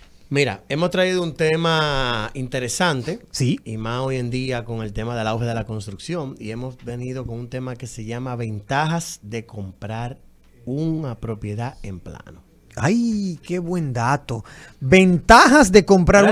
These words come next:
Speaker 2: una propiedad en
Speaker 1: En
Speaker 2: plano.
Speaker 1: plano.
Speaker 2: O sea, antes de que tiren el primer blog,
Speaker 1: Así mismo es.
Speaker 2: ¿cuáles son esas ventajas?
Speaker 1: Mira, la opción de comprar una propiedad en plano tiene, tiene grandes ventajas.
Speaker 2: Sí.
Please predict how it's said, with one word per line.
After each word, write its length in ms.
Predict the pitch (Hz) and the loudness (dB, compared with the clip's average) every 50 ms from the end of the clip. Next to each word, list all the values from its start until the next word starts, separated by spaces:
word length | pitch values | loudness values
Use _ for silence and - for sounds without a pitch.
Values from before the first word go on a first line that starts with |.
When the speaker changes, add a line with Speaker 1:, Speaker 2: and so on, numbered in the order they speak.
| 233 220 | 6 6
Speaker 2:
una 40 | 165 | 8
propiedad 500 | - 214 196 160 190 180 190 220 247 - - | 8 6 6 6 8 10 10 8 8 8 8
en 100 | 220 208 185 | 8 10 10
Speaker 1:
En 100 | 175 165 | 8 6
Speaker 2:
plano. 680 | - 151 185 185 180 175 175 170 156 143 131 120 107 - | 8 10 10 12 12 12 12 10 10 8 6 4 2 -2
Speaker 1:
plano. 20 | - - - - - - | -6 -20 -20 -16 -4 2
Speaker 2:
O 100 | 165 143 | 4 8
sea, 320 | 120 175 175 165 160 139 - - - - - - - | 10 12 12 12 12 10 8 2 -16 -20 -10 2 6
antes 460 | 170 202 247 302 302 233 311 285 247 | 8 10 10 10 8 8 8 8 10
de 140 | 240 226 - | 10 8 8
que 120 | - 202 165 | 8 4 6
tiren 360 | - 226 247 262 262 254 240 | 8 8 10 10 10 10 10
el 200 | 233 233 196 147 | 8 8 8 6
primer 480 | - 220 202 202 196 202 226 254 285 302 277 - - | 8 8 8 8 10 12 12 12 12 10 8 4 6
blog, 520 | 175 165 190 196 196 180 165 123 - - - - - - | 10 12 12 12 12 12 12 12 10 2 -16 -20 -12 -4
Speaker 1:
Así 300 | 107 110 110 - 131 131 | -4 -4 -2 -2 -2 0
mismo 300 | 139 143 139 135 120 113 | 0 0 0 0 4 10
es. 40 | 208 | 12
Speaker 2:
¿cuáles 260 | 262 294 302 269 - | 12 12 12 12 10
son 180 | - 247 240 226 | 10 8 8 8
esas 200 | 185 220 190 175 | 8 10 10 10
ventajas? 560 | 175 156 135 139 127 113 113 117 110 - - | 8 8 6 6 6 6 4 2 0 -4 -4
Speaker 1:
Mira, 300 | 127 143 147 135 127 127 | -4 -2 0 0 0 0
la 180 | 135 143 151 | 0 2 0
opción 300 | 156 139 - - 196 208 | 0 -2 -2 -4 -2 0
de 100 | 226 240 | 0 0
comprar 260 | 196 214 190 165 196 196 | 0 0 -2 -2 -2 -2
una 120 | 196 185 | -2 -2
propiedad 240 | 175 165 175 170 175 | -4 -4 -2 -2 -2
en 100 | 165 135 | -2 -2
plano 280 | 139 139 135 135 131 | -2 -4 -4 -4 -6
tiene, 540 | 117 113 139 135 143 147 151 151 160 165 - - - - - | -8 -10 -10 -8 -6 -6 -4 -4 -4 -6 -8 -12 -18 -16 -12
tiene 280 | - 143 147 156 156 139 | -10 -8 -6 -6 -6 -6
grandes 480 | 120 127 131 135 139 143 143 135 - | -6 -4 -4 -4 -2 -4 -4 -6 -6
ventajas. 600 | 120 117 107 101 95 - 98 92 82 76 78 - | -6 -6 -6 -6 -6 -6 -6 -6 -6 -10 -14 -18
Speaker 2:
Sí. 340 | - - - 131 117 104 95 | -14 -6 -2 -2 0 -2 -2